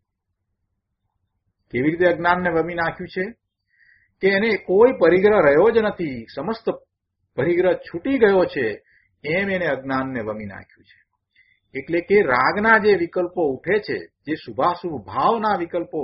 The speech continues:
ઉઠે છે, એ મારું સ્વરૂપ નથી એમ જાણી ધર્મીએ તે સર્વને દ્રષ્ટિમાંથી છોડી દીધા છે. એ મેલ છે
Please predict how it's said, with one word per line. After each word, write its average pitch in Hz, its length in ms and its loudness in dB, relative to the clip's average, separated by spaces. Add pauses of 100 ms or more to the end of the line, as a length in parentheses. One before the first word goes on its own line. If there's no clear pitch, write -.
ઉઠે 190 240 -6
છે, 98 260 -16 (800)
એ 165 160 -2
મારું 139 420 -2
સ્વરૂપ 190 400 -6
નથી 131 420 -12 (600)
એમ 214 280 -2
જાણી 175 360 0
ધર્મીએ 165 520 -4
તે 185 220 -4 (160)
સર્વને 175 400 -4
દ્રષ્ટિમાંથી 185 960 -6
છોડી - 580 -4
દીધા 127 280 -2
છે. - 280 -18 (880)
એ 143 80 -6
મેલ 208 380 0
છે - 200 -14